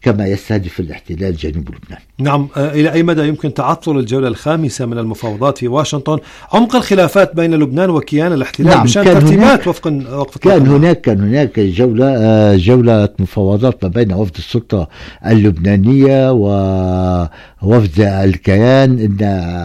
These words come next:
Speaker 1: أن طبيعة الأمور، يعني، من خلال ما أنبأت به الأحداث بأنه، آه، الجولة لم تكن موفقة،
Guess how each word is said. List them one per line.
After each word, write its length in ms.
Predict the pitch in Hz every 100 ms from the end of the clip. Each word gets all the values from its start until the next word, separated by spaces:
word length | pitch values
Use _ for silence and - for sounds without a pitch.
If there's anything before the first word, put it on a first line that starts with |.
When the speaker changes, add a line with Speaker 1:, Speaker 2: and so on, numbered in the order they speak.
| 82 90
Speaker 1:
أن 260 | 107 117 101
طبيعة 420 | - 80 117 120 104
الأمور، 320 | 92 92 117
يعني، 420 | 104 95 95 82 - - -
من 120 | 98
خلال 380 | 90 104 117 113
ما 1300 | 98 98 92 92 90 87 87 85 82 78 76 76 78 -
أنبأت 340 | 117 107 101 -
به 120 | 113
الأحداث 460 | 101 92 90 120 131 104
بأنه، 320 | 110 101 92 - - - 87
آه، 240 | 101 110
الجولة 440 | 107 85 127 110
لم 160 | 98 120
تكن 340 | 117 110 -
موفقة، 560 | 85 82 117 - 123 110